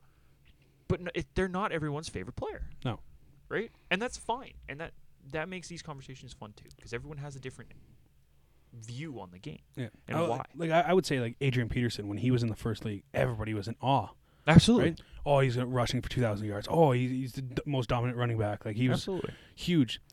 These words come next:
Speaker 2: And then all of a sudden, he got some controversy later on in his year, which kinda jaded what he had.
Speaker 1: And got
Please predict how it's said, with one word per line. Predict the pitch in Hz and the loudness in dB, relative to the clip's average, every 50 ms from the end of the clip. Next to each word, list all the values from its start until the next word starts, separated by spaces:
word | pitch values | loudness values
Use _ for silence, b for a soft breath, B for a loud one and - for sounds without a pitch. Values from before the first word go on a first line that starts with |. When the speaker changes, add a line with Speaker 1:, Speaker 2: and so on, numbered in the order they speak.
| _ | _
Speaker 2:
And | 151 143 143 | -2 0 0
then | 135 | 2
all | 131 127 | 2 0
of | 123 | 0
a | 117 | 2
sudden, | - 143 120 117 117 117 117 | 2 2 2 2 0 -2 -4
he | 113 123 120 | -4 -4 -4
got | 117 110 101 | -4 -4 -6
some | - 113 | -6 -10
controversy | 110 - 120 113 - 113 113 107 104 - 110 | -6 -4 -4 -4 -4 -6 -6 -6 -6 -6 -8
later | 104 104 104 104 | -8 -6 -6 -6
on | 104 107 | -4 -4
in | 107 | -4
his | 107 107 139 | -4 0 2
year, | 156 160 156 151 139 | 4 6 6 6 6
which | 131 123 - - - b b b b b b | 4 2 0 -2 -6 b b b b b b
kinda | b - 143 127 123 120 | b 0 2 2 0 -2
jaded | 113 110 117 127 123 123 123 131 127 123 | -2 -2 0 0 2 2 2 2 2 2
what | 117 117 | 2 0
he | 110 107 | 0 -2
had. | - - - 202 214 147 110 104 104 - - _ - | -4 0 2 4 4 4 2 -2 -8 -14 -20 _ -12
Speaker 1:
And | 107 95 - - - - - | -12 -12 -12 -16 -20 -20 -16
got | - - - | -16 -16 -6